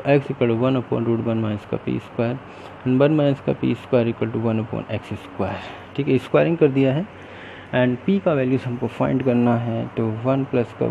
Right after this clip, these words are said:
वन upon x square equal to p square and p equal to होगा under root एक्स स्क्वायर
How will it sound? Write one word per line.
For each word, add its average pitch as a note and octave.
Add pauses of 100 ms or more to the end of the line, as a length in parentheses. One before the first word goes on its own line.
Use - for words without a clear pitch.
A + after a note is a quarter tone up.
वन B2+
upon A#2 (100)
x -
square A2
equal A2
to A2
p B2 (120)
square A2+ (100)
and G#2
p C#3+
equal A2+
to A2
होगा G#2+ (200)
under A2
root G#2 (340)
एक्स A2
स्क्वायर A2